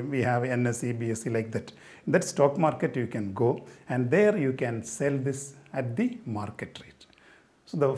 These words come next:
fa-, the market rate will be either equal to the face value, or it can be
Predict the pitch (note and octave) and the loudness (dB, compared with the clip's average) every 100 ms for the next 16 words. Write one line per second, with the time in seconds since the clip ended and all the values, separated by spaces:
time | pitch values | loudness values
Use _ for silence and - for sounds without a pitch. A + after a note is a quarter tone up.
0 | - D#3 F3 D#3 C#3+ D3 F3+ - A3+ - | 2 2 4 4 4 4 2 2 0 2
1 | E3 F3+ F3+ - - _ _ _ _ _ | 2 2 0 -12 -18 _ _ _ _ _
2 | C#3 C#3 C3+ B2 C#3 D#3 - - - D3 | 2 2 4 2 2 0 -8 -8 2 4
3 | D#3 G3 - - - E3+ E3+ A#3+ B3 A3+ | 6 4 4 0 2 2 4 2 2 2
4 | E3 - C3+ C3 C#3 B2+ A#2+ F#3 - - | 2 2 2 0 0 -2 -2 -4 -8 -18
5 | - - D3+ G3+ - - D3+ C3+ - E3 | -20 0 4 4 2 -2 -2 -2 0 2
6 | D#3+ D3+ | 2 0